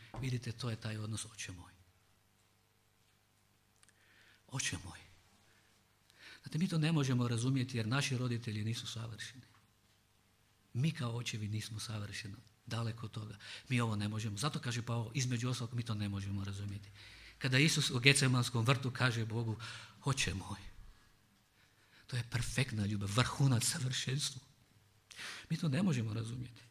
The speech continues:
Koliko god se mi trudili, mi nismo savršeni očevi, nikad nećemo, ne možemo biti. Dok nismo iskusili, onda se, onda se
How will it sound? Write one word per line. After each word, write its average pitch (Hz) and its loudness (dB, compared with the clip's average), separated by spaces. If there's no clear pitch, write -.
Koliko 160 4
god 175 4
se 175 6
mi 175 4
trudili, 160 2
mi 143 6
nismo 143 4
savršeni 117 2
očevi, 113 2
nikad 127 2
nećemo, 117 0
ne 110 4
možemo 104 0
biti. 110 -8
Dok 120 -4
nismo 123 0
iskusili, 113 -2
onda 123 0
se, - -4
onda 127 -2
se 113 -4